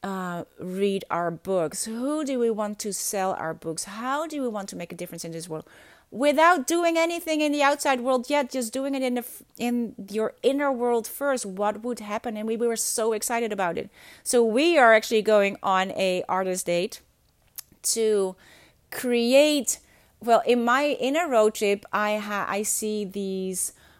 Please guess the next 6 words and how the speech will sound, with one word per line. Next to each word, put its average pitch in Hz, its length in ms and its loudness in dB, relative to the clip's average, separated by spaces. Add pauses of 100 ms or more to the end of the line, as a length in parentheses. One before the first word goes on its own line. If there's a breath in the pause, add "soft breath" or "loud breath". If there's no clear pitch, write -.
(160 soft breath)
um, 185 1120 -6 (560 loud breath)
a 190 60 -2
vision 202 840 0
b-, 160 180 -8 (120)
uh, 185 140 2
billboards. 175 840 4